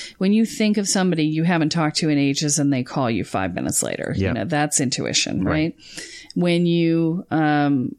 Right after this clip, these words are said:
Speaker 1: uh, so I remember being in an airport and I'd just gotten, uh, an oatmeal at Starbucks and it came with brown sugar.
Speaker 2: Mm-hmm.
Speaker 1: And I don't use the brown sugar. And I was like,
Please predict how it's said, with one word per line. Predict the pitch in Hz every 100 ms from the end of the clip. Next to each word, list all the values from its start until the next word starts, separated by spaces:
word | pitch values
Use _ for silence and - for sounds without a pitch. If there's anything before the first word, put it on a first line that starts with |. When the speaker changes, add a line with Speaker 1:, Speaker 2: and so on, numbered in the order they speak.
| _ _ -
Speaker 1:
uh, | 76 82 -
so | - 180 170 165 156 -
I | 160
remember | 165 165 165 165 165
being | 165 165 165 160
in | 151
an | 151
airport | 156 160 160 - 143 135 -
and | 143
I'd | 143 139
just | 151 151 - -
gotten, | 147 135 147 143 139 -
uh, | 147 139 135 - - -
an | 151
oatmeal | 196 185 - 160 143
at | 131
Starbucks | - 143 139 127 -
and | 127
it | 110
came | - 139
with | 143 143
brown | 135 131
sugar. | 135 135 - 90 -
Speaker 2:
Mm-hmm. | - 95 92
Speaker 1:
And | - 151
I | 143
don't | 147 143
use | 147 139 143 -
the | 143
brown | 127 110 -
sugar. | - - 90
And | 69 123
I | 135
was | 143 -
like, | 123 117 -